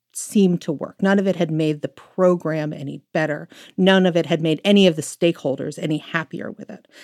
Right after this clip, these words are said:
And so there was a moment where there could have been a sort of reset right? You could do a kind of unplug the thing, count to thirty, plug it back in, and see what you could do.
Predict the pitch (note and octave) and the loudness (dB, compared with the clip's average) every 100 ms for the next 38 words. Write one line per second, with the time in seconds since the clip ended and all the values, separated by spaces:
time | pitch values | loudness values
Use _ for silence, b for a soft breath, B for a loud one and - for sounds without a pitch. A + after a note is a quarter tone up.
0 | B G3 C4 B3+ B3 C#4 B3 A3+ A3+ C4 | B 0 2 4 4 2 4 4 4 6
1 | C4+ E3 - - - - b b G3+ G3 | 4 4 -4 -18 -18 -20 b b 2 2
2 | G3+ - C4 A#3+ G#3 F#3+ E3+ D#3+ D#3+ - | 0 0 4 4 4 0 0 -2 -4 -8
3 | - E3+ D#3+ F3 - - - - _ b | -4 -4 0 -2 -2 -10 -12 -20 _ b
4 | b b E3 D#3 E3+ F#3 D3+ F3 E3+ - | b b -2 0 0 -4 2 2 2 -2
5 | D3+ C#3+ - _ F#3+ G3+ - E3+ D3+ E3 | -4 -4 -6 _ 2 2 4 0 2 -6
6 | D#3 C#3+ C#3+ - _ F3+ E3 F3+ - D3+ | -2 -4 -4 -10 _ -2 -2 -4 -6 -6
7 | C#3+ C#3 b b F#3 D3+ D3 D3 C#3 C#3+ | -4 -8 b b 2 2 0 -4 -2 -2
8 | C#3 C#3 D#3 C#3+ - - C#3 - - | -2 -4 -6 -8 -10 -10 -10 -8 -14